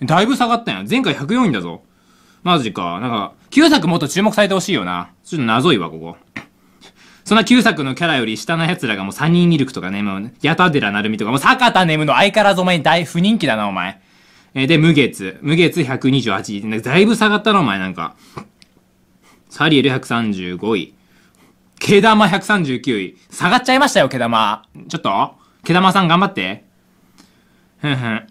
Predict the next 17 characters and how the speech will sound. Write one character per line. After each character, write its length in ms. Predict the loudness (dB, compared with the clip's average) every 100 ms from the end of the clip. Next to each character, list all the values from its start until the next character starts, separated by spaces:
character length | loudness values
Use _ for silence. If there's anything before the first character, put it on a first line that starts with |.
| 2 2 0
<clears throat> 40 | -6
こ 120 | 0
こ 80 | 4
ら 60 | 4
辺 60 |
に 40 | 4
な 100 | 2
る 100 | 2
と 120 | 2
も 380 | 2 2 0 0
う 20 |
完 240 | -2 0
全 200 | 0 -2
旧 160 | 0 0
作 200 | 0 -4
だ 80 | -4
な。 640 | -4 -2 -2 -2 -4